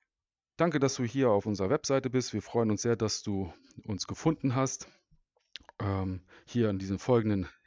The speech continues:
Seiten findest du die und die Informationen.“ Und dann die Frage zu stellen: „Kennst du das auch, dass,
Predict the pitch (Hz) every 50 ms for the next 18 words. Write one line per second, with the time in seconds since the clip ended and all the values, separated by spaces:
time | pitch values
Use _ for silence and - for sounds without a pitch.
0 | _ - - - 120 107 113 120 - - 117 113 107 101 - 120 110 107 98 -
1 | - 104 85 95 107 104 90 92 92 90 - 95 95 95 92 - - - 85 78
2 | 73 67 - - - - - - - - - - - - - - - - - -
3 | - _ 107 101 - 123 135 139 131 113 - - 120 123 127 123 - - - -
4 | 117 113 113 113 113 110 - _ _ _ _ _ _ _ - - 147 170 - -
5 | - 117 107 98 - - 117 127 143 151 147 - - - - 117 113 - - -
6 | -